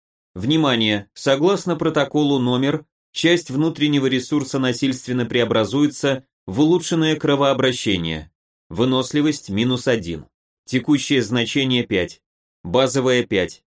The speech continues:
Максимальное шесть. Плюс двадцать процентов устойчивости к холоду». Левый бок куртки и штанов был мокрым, а на полу образовалась небольшая лужа.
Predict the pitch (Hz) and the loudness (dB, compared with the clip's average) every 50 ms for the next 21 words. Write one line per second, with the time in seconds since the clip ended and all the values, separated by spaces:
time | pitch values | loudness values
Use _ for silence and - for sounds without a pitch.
0 | _ - 95 113 120 120 - - 127 123 127 127 123 123 120 117 113 - - 101 | _ -6 -2 -2 -2 -2 -2 -2 0 2 2 2 2 2 0 0 -2 -2 -2 -2
1 | 90 82 - - - _ _ _ _ - - 127 139 135 117 113 123 135 135 135 | -4 -4 -6 -12 -18 _ _ _ _ -4 -2 0 0 0 -2 -2 0 0 0 0
2 | - 131 - - 127 117 113 - - 151 151 147 143 131 - 135 123 - - 127 | -2 -4 -2 0 0 0 0 0 0 -2 0 0 -2 -4 -4 -4 -4 -2 0 0
3 | 123 120 - 131 120 117 - - - 117 110 - - - - 107 101 90 87 82 | 0 0 0 -2 -2 -2 -2 -2 -4 -4 -4 -6 -8 -4 -2 0 0 0 0 -2
4 | 80 78 78 - _ _ _ _ _ _ _ _ _ _ _ _ _ _ _ _ | -2 -6 -8 -10 _ _ _ _ _ _ _ _ _ _ _ _ _ _ _ _
5 | _ _ _ _ _ _ - 92 95 117 147 175 160 156 151 123 110 147 156 151 | _ _ _ _ _ _ -4 -2 0 2 2 4 4 4 2 2 2 2 0 0
6 | - - - 151 151 151 - - 131 131 120 - - - 120 127 131 131 120 101 | 0 -2 0 0 0 0 -2 -4 -2 -2 -2 -2 -2 -2 0 0 0 -2 -2 -2
7 | 92 120 123 117 117 127 139 147 135 - 143 139 135 127 - _ - - 98 104 | 0 2 2 2 2 2 0 0 0 0 0 0 0 -2 -6 _ -8 -4 -2 -2
8 | 113 107 - 135 123 127 139 139 135 127 101 117 110 92 113 110 113 123 120 117 | -2 0 0 2 2 4 4 4 4 4 2 0 0 2 2 4 4 4 4 2
9 | 113 - - 117 110 98 104 101 95 - - 113 104 104 101 101 101 90 76 - | 0 -2 -2 -4 -2 2 2 2 2 2 0 2 4 4 4 2 2 0 -2 -4
10 | 78 - | -10 -16